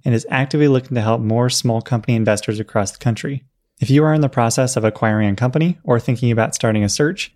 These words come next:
contact Live Oak Bank directly to start a conversation at liveoakbank dot com slash contact us. The second is Hood and Strong, L L P.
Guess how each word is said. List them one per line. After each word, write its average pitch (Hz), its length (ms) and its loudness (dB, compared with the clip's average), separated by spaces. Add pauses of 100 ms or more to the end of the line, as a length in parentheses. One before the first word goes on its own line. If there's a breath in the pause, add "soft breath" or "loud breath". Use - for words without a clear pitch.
(140)
contact 131 480 0
Live 120 240 2
Oak 127 160 0
Bank 120 200 0
directly 117 520 0
to 123 120 -6
start 117 220 0
a 120 60 0
conversation 120 840 -2
at - 120 -6
liveoakbank 120 840 0 (140)
dot 120 180 0
com 107 460 -4
slash 104 420 -2
contact 107 540 -4
us. - 260 -8 (600)
The 135 80 4
second 185 380 0
is 123 120 0
Hood 120 180 2
and 131 140 2
Strong, 117 480 0
L 117 140 2
L 110 120 4
P. 127 340 -6